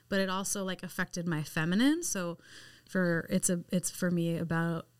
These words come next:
been like, "Okay, where's my nervous system?" Coming back to myself, doing trauma healing, like,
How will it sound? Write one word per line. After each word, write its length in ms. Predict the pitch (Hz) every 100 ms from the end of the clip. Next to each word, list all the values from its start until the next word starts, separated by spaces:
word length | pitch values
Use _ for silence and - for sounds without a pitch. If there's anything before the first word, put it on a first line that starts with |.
| -
been 240 | 175 170 175
like, 180 | 170 175
"Okay, 180 | 180
where's 300 | 165 165 170
my 140 | 180 175
nervous 360 | 160 151 175
system?" 440 | - 208 - 240 240
Coming 240 | 180 175
back 180 | 165 160
to 80 | -
myself, 480 | 190 190 226 240 -
doing 240 | 165 151
trauma 320 | - 202 214
healing, 360 | 214 208 202 202
like, 200 | 165